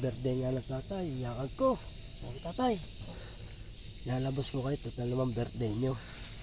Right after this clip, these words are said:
Ikakain ko kayo sa, sa S M." Eh, ayaw pa ng tatay. Sabi, "Wag na daw."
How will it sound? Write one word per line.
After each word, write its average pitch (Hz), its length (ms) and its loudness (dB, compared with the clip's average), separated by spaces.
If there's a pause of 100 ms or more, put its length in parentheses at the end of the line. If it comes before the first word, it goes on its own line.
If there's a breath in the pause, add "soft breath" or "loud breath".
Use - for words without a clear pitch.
(180)
Ikakain 107 400 2
ko 107 160 -4
kayo 110 160 0
sa, 113 160 -2 (640)
sa 120 80 -2 (320)
S - 160 0
M." 113 160 0 (1300 loud breath)
Eh, 120 160 2
ayaw 123 320 6
pa 120 80 0
ng 127 240 2
tatay. 101 480 0 (320)
Sabi, 104 400 -4
"Wag 107 240 -4
na 110 80 0
daw." 127 240 2